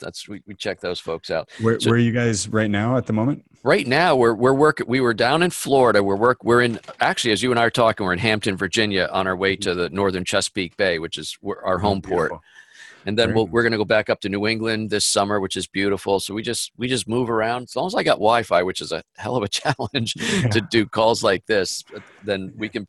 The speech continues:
Speaker 1: be pretty much anywhere. We have four feet of water.
Speaker 2: Hey, that's great.
Speaker 1: So tell me about your podcast.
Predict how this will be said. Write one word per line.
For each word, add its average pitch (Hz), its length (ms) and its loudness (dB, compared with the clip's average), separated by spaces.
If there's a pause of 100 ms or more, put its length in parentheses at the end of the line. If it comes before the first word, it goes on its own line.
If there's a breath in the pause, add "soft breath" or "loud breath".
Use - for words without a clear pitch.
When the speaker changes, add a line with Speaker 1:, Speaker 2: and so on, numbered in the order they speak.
Speaker 1:
be 107 100 -8
pretty 113 220 -6
much 104 220 -8
anywhere. 113 320 0
We 101 80 0
have 92 120 0
four 98 200 -4
feet 95 200 -10
of 90 60 -10
water. 90 380 -8 (360)
Speaker 2:
Hey, 123 200 -2
that's 120 180 0
great. 127 260 0 (960 loud breath)
Speaker 1:
So 147 200 2
tell 160 160 0
me 202 100 0
about 220 160 2
your 180 100 2
podcast. 92 840 0